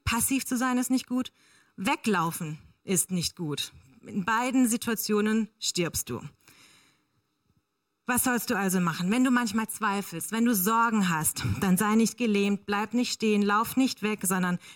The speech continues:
kämpfe. Sieh den Schwierigkeiten, den Herausforderungen in die Augen und gehe sie an. Und zwar wie? Das sehen wir in Thessaloniker fünf, Vers achtzehn. Da steht es, „Seid dankbar in allen Dingen, denn das ist der Wille Gottes in Christus Jesus für euch.“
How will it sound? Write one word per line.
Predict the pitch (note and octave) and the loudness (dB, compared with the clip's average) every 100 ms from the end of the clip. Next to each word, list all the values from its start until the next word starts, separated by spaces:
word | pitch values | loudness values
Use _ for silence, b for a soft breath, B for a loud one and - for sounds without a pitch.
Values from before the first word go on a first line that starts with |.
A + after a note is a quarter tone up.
| B | B
kämpfe. | - G#3 F#3+ - E3 D#3 F3+ - | -4 0 0 -2 -6 -6 -8 -10
Sieh | E3+ G3+ | -2 0
den | B3+ A#3+ | 2 2
Schwierigkeiten, | - A3 A3+ A3 - A3 G#3+ | 2 2 2 -2 -2 -4 0
den | G#3+ | 0
Herausforderungen | F#3 F#3 G3+ G#3+ G#3+ G#3 G3 G3+ G3 B B | 0 0 0 0 -2 0 2 2 0 B B
in | - B3 | 2 4
die | A#3+ - | 4 4
Augen | F3+ G3 F#3+ G3+ G#3 | 0 2 2 2 2
und | G3 F#3 | 2 0
gehe | G3+ F#3+ | 0 0
sie | F3+ G3+ | 0 -2
an. | D#3+ D3+ D#3 - - | -4 -6 -10 -16 -6
Und | G3 | -6
zwar | - G3 E3 | -2 -4 0
wie? | G3+ E4 - _ _ _ _ _ _ - - | 0 0 -4 _ _ _ _ _ _ -12 -6
Das | G#3+ | -2
sehen | A#3 G#3+ | 2 4
wir | G#3 | 4
in | G3+ | 4
Thessaloniker | F#3+ F3+ G3 G3+ G3 F#3+ F3+ | 2 2 2 4 4 2 -4
fünf, | - - B3+ C#4 - - | -2 0 4 4 2 -8
Vers | - - G3 F3+ - - | -10 -6 -4 -4 -8 -6
achtzehn. | E3 D3+ - - D3+ D#3 B B - | -4 -4 -10 -8 -8 -8 B B -4
Da | G#3+ | -2
steht | - C4 | 0 0
es, | C4+ C4 - | -2 -2 0
„Seid | C#4 E4 - | 0 0 -2
dankbar | C4 C4 C#4 C#4 C4 C4 | -2 0 0 0 2 2
in | A3 - | -2 -2
allen | G#3 G#3+ A3 A3+ A3+ A3 | 0 2 2 2 2 2
Dingen, | G3+ G3 F#3+ G3+ G3+ B B - | 2 4 4 2 0 B B -2
denn | F3 | 0
das | A3 A#3 | 0 -2
ist | B3 | -2
der | B3+ G3 | -2 0
Wille | G#3 G#3 | 0 0
Gottes | F#3 F3+ F#3+ F3+ | -2 -2 -2 -2
in | F#3 E3 | -2 -2
Christus | - E3+ - F3 E3 - - | -2 -2 -2 -2 -2 -6 -6
Jesus | D#3 D#3 D3+ D#3 - - | 0 0 0 -4 -6 -10
für | - F3 | -8 -6
euch.“ | - F#2+ - | -6 -8 -12